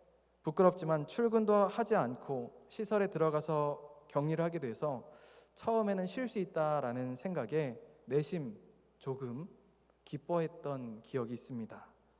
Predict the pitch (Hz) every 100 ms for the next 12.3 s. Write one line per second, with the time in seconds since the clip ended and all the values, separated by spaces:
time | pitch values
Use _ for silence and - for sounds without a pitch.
0 | _ _ _ _ _ _ _ _ _ -
1 | 190 202 196 196 214 214 185 240 233 226
2 | 214 202 156 160 185 180 143 139 - -
3 | 170 160 135 135 143 - 104 104 - _
4 | _ - - - 160 196 196 196 185 165
5 | 180 180 165 165 165 156 135 113 156 135
6 | 113 - - _ _ - 233 226 214 208
7 | 175 139 - - 156 - 202 196 190 185
8 | 185 143 131 156 147 160 135 127 120 156
9 | 127 113 - _ _ _ _ 117 127 151
10 | 165 151 147 147 147 175 147 104 107 101
11 | - - _ _ _ _ - 135 143 123
12 | 135 123